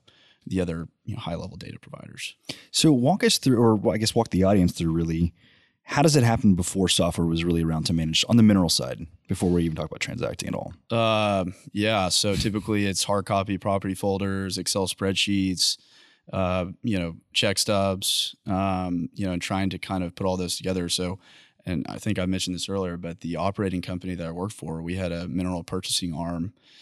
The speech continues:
Speaker 1: uh, that was tied to it. And I, so that's why I immediately knew that this kind of mineralware, uh, concept, you know, made a lot of sense, is because, you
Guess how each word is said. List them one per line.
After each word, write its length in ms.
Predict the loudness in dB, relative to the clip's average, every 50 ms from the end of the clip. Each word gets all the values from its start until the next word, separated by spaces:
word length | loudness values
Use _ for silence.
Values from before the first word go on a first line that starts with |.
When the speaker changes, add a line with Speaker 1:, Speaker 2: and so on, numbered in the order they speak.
| -20 _ _ _ -8
Speaker 1:
uh, 360 | -6 -6 -6 -6 -6 -8 -8
that 220 | -8 -8 -8 -8
was 180 | -6 -6 -6 -4
tied 280 | 0 0 0 0 0 -2
to 180 | -6 -6 -6
it. 180 | -6 -8 -10 -10 -10
And 120 | -8 -6
I, 100 | -6 -4
so 140 | -4 -2 -2
that's 200 | 0 -2 -2 0
why 120 | -2 -2
I 40 | 0
immediately 360 | 0 0 0 0 0 -2 -2
knew 280 | -2 -2 -2 -4 -6 -6
that 360 | -8 -8 -8 -6 -6 -6 -8 -8 -8
this 300 | -10 -8 -6 -4 -4 -6 -6 _ _ _ _
kind 120 | -8 -6 -4
of 60 | -2
mineralware, 680 | -2 0 0 0 0 0 -2 -2 -4 -6 -6 -8 -10 -12 -14 _ _ _ _ _ -20 -20 _ _ _
uh, 120 | -12 -12 -12
concept, 760 | -6 -2 0 0 2 2 0 -2 -4 -6 -8 -10 -12 -14 -14 -18 _
you 100 | -10 -8
know, 60 | -6
made 180 | -4 -4 -4 -4
a 40 | -4
lot 140 | -6 -6 -6
of 60 | -4
sense, 380 | -4 -2 -2 -4 -4 -4 -6
is 80 | -8 -8
because, 460 | -10 -10 -10 -8 -8 -4 -4 -4 -4 -6 _ -20 -20 -20 _ _ _
you 120 | -8 -6